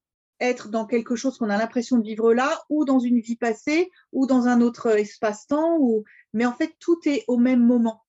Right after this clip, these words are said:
à l'intérieur de nous, en fait, en mémoire.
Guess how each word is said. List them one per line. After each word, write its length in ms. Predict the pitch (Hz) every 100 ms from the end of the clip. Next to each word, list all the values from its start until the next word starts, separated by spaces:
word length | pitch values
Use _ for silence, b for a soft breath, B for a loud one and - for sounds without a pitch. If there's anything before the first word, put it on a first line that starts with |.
| _ _ _ - -
à 100 | 220
l'intérieur 520 | 240 240 254 240 226
de 100 | 226
nous, 140 | 247
en 100 | 277
fait, 220 | 240 233
en 80 | 233
mémoire. 420 | 214 208 165 160